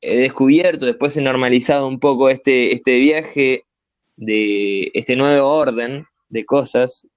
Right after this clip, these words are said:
de, de, de sorpresas también, de, del conocimiento nuevo,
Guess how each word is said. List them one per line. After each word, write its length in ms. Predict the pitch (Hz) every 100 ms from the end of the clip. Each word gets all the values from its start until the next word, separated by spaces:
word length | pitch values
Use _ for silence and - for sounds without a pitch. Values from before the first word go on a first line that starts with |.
| _
de, 400 | 107 104 98 95 98
de, 160 | 101 107 - - _
de 180 | - 110
sorpresas 720 | - 110 101 135 147 143 104 -
también, 520 | 113 123 151 139 117
de, 320 | 107 101 95 - - _ _ _ _ _ _
del 380 | - 104 101 - _
conocimiento 720 | - 110 107 - 117 127 123 120
nuevo, 400 | 139 135 135